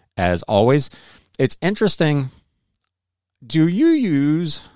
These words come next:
Instagram or Facebook to market your eBay, Etsy, Poshmark store? I currently am not. I'm probably bad at that. The only thing I'm doing with Instagram really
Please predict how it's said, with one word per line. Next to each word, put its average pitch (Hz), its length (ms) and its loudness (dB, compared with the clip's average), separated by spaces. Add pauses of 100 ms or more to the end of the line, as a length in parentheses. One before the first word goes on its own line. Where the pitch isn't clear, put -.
(460)
Instagram 113 720 -2
or 98 120 -2
Facebook 95 500 -6 (140)
to 110 460 0 (400)
market 120 560 -2 (240)
your 98 600 -2 (680)
eBay, 87 500 -4
Etsy, 82 460 -10
Poshmark 80 600 -10 (180)
store? 82 520 -6
I 185 260 -6
currently 113 600 -6
am 82 180 -6
not. 78 400 -6
I'm 123 200 -4
probably 104 420 -6
bad 82 300 -4
at - 60 -14
that. 82 180 -8
The 107 80 -2
only 208 220 -2
thing 190 180 -2
I'm 131 160 0
doing 101 260 -2
with 87 120 -6
Instagram 85 540 -8
really 85 300 -4